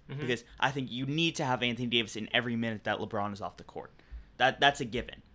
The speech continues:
Speaker 2: And secondly, for, for the X factor for the Lakers, it's, well, what will they do to win the ring, right? Because,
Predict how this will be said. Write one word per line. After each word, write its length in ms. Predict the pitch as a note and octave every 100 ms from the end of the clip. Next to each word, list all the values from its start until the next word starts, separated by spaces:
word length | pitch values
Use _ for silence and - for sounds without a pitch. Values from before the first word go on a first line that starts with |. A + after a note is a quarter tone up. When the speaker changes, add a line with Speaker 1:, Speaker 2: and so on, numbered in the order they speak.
| - - - -
Speaker 2:
And 160 | B2+ B2
secondly, 680 | - G3+ G3+ B2+ A#2+ A#2 A#2 - - - - - - _ -
for, 260 | - D#3
for 160 | - E3+
the 160 | D3+
X 200 | F3 -
factor 320 | - C#3+ C3+ C3+
for 80 |
the 80 | A#2+
Lakers, 640 | B2+ E3 A#2+ A2 A2 - - -
it's, 460 | A#2 A#2 - - - - - - _
well, 320 | C3+ B2+ - -
what 180 | C#3 B2+
will 100 | D#3
they 120 | C#3+
do 240 | C#3 B2+ B2
to 160 | C3
win 220 | A2 A2+
the 80 | G2+
ring, 320 | F#2+ E2+ - - - _ -
right? 280 | - A#2+ A#2+ - - _ _
Because, 600 | C#3 C3 C#3 A#2 - -